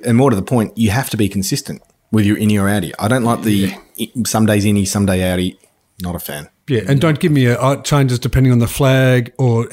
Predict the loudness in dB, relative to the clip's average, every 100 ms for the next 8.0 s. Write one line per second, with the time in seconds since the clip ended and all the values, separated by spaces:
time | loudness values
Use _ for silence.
0 | -6 -2 0 -2 -4 -2 2 2 2 0
1 | 2 -2 0 0 2 -2 -2 -2 -2 0
2 | 2 2 0 -2 0 2 2 0 0 -2
3 | -6 -12 _ -4 -4 0 2 2 2 2
4 | 2 -2 -10 -18 -2 2 2 0 -2 -2
5 | 0 0 2 0 0 0 0 -4 -12 -18
6 | _ _ 0 4 4 2 0 -2 -2 2
7 | 2 2 0 -4 _ -4 -2 -4 -10